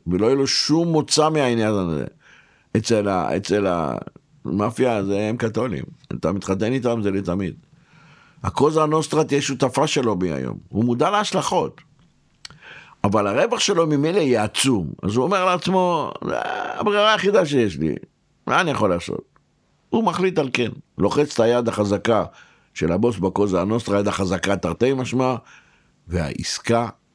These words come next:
נחתמת שם. נראה שמהרגע ההוא, עסקת הנשק מתחילה להתגלגל במהירות. לפי הודעה שוויקטור מקבל, על ידי גבר שמגיע אליו על קטנוע, דרך אגב,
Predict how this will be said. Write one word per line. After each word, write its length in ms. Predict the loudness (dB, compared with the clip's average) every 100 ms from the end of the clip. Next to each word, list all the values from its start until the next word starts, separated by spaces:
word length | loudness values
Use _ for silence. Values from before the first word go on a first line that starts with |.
| _ -8
נחתמת 760 | -4 -4 -4 -2 -2 -2 -6 _ _
שם. 360 | -12 -8 -8 -8 -14 _ _ _ _ _ _ _ _ _ _ -20 _ _ _ _ _ -2
נראה 540 | 0 2 2 2 0
שמהרגע 720 | -2 -2 0 0 0 0 0
ההוא, 500 | 2 2 2 0 -4 -12 _ _ -10
עסקת 400 | -10 -2 -2 -2
הנשק 580 | -2 0 0 -2 -4 -8 -8
מתחילה 480 | -8 -6 -4 -2 0
להתגלגל 680 | -2 -4 -6 -6 -2 -2 0
במהירות. 720 | -2 -4 -6 -8 -14 _ _ _ _ _ _ _ _ _ _ _ _ _ _ -4
לפי 280 | -2 0 0
הודעה 480 | 2 2 2 0
שוויקטור 500 | 0 -2 -2 0 0
מקבל, 520 | 0 0 -2 0 -2 -6 -4
על 100 | -2
ידי 200 | 0 0
גבר 320 | 2 0 0
שמגיע 520 | -2 -2 0 0 2
אליו 180 | 2 0
על 60 | -2
קטנוע, 420 | -2 0 2 2
דרך 180 | 0 -2
אגב, 280 | 0 0